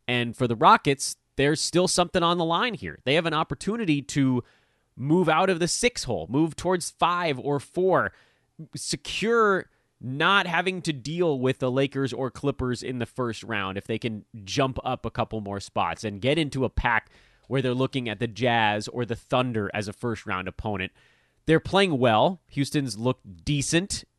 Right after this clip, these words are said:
Not great. They've looked decent in this thing. Uh, and, and I, I don't, I mean, I guess it comes down to whether or not LeBron and A D are really lasered in for this game. Anthony Davis should clobber against the very small Houston Rockets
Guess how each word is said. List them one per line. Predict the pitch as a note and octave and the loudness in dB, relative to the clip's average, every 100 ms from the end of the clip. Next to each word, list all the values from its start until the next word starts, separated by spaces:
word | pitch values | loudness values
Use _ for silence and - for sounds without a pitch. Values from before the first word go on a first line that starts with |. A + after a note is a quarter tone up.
| _ _ - | _ _ -2
Not | A#3 D#3+ | 0 2
great. | C#3+ D#3+ C#3 - - - | 4 6 6 2 -6 -2
They've | D3+ | -2
looked | D#3+ A#2+ A2 | -2 -4 -2
decent | E3+ E3+ C3 A2+ | -2 0 -2 -4
in | - A2+ | -6 -4
this | G#2 - | -6 -4
thing. | G#2+ F#2+ A2+ _ _ _ _ _ B2+ | -4 -4 -6 _ _ _ _ _ 0
Uh, | B2 B2 A#2+ - _ _ _ | 4 4 4 0 _ _ _
and, | D3 D3 E3 | -4 -4 -4
and | D#3+ | -6
I, | C#3 - - | -6 -8 -12
I | - G#3 | -4 0
don't, | C4+ | 2
I | A#3+ | 2
mean, | A#3+ B3 | 2 2
I | |
guess | A#3+ C#4+ | 4 2
it | D4+ | 0
comes | C#4 A#3+ | -2 0
down | B3 | 0
to | A#3+ | 0
whether | A#3+ A#3 | 2 2
or | |
not | A3 A3 - | 2 2 0
LeBron | F3 E3+ F#3 F#3 | -2 0 2 2
and | F3+ | 0
A | F3+ | 0
D | F3+ | 0
are | E3 | 0
really | C#3 C#3+ D#3+ E3 F3 F3 - _ _ _ | 0 -2 0 0 0 0 -4 _ _ _
lasered | A#2+ D#3 E3 D3+ | 0 4 4 2
in | C#4 F3 | 0 -2
for | |
this | C3 | -4
game. | - F#2+ _ - | -2 -4 _ -2
Anthony | E3 C4+ C#4 | 2 2 6
Davis | A#3 A3 A3 | 6 6 4
should | G3 D#3+ | 0 0
clobber | D3 A2 A#2+ D#3 - _ | 2 2 2 0 -4 _
against | B2 B2+ B2 - | 0 0 0 -2
the | A#2 | 0
very | B2 B2+ B2+ | 2 2 0
small | - B2 A2+ G#2 | -4 -2 -2 -2
Houston | A2+ G#2+ A2+ | -6 -6 -6
Rockets | G#2+ G2 A#2+ - - | -2 -2 -2 -6 -8